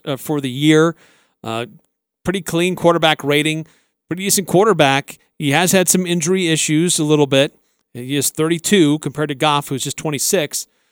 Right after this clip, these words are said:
Um, but, um, from the Rams, they just, they needed somebody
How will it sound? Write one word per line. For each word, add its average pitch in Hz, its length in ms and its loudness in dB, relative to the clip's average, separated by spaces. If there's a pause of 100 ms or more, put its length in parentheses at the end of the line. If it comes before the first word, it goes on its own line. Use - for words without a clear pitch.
(340)
Um, 127 440 -8
but, 135 300 -4
um, 131 340 -4 (440)
from - 180 -14
the 151 60 -6
Rams, 170 640 0 (380)
they 147 320 -2
just, - 280 -6
they 139 120 -6
needed 190 240 -6
somebody 165 640 2